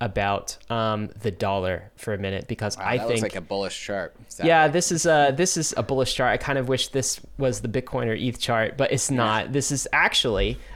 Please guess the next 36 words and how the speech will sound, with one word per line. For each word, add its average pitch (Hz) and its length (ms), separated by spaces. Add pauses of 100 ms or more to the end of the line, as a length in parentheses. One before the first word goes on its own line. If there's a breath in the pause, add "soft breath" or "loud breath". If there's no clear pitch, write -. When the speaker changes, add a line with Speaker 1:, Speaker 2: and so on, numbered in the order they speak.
(120)
Speaker 1:
a 135 60
chart 120 420
for 107 640
the 127 100
D 98 220
X 113 200
Y. 135 300
This 120 220
is 135 100
the 117 140
dollar 107 640 (280 loud breath)
relative 123 440
to 117 160
a 104 40
basket 98 540
of 95 140
other 104 180
fiat 104 480
currencies, 131 500
primarily, 107 460
Speaker 2:
This 98 120
Speaker 1:
I - 20
Speaker 2:
is 127 60
Speaker 1:
think, 101 80
Speaker 2:
the 139 80
Speaker 1:
the 101 120
euro. 107 220
Speaker 2:
Dixie. - 180 (400 soft breath)
Speaker 1:
Yeah, 113 160
the 101 120
Dixie 104 500
and 110 180
the, 110 160
and 107 140
the 104 60
yen. 104 400